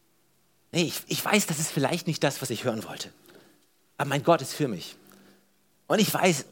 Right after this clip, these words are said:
dieses Leben hier auf der Erde ist nur ein Bestandteil von dem Leben, was Gott für mich hat.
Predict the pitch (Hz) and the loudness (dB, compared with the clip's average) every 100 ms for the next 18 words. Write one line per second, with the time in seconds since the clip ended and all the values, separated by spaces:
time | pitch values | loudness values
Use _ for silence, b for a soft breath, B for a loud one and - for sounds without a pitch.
0 | - 170 226 220 185 208 180 160 143 156 | -6 -2 0 2 6 6 6 2 4 4
1 | 147 156 156 - b b b b _ _ | 6 4 2 -2 b b b b _ _
2 | _ _ _ _ 165 202 190 165 - 170 | _ _ _ _ 2 4 4 2 2 4
3 | 202 - 120 101 - 120 110 - - 135 | 4 2 0 0 0 -4 -4 -10 -2 2
4 | 156 180 135 - 139 - 120 110 - 131 | 6 6 4 0 -2 -2 -4 -4 -6 -6
5 | - | -10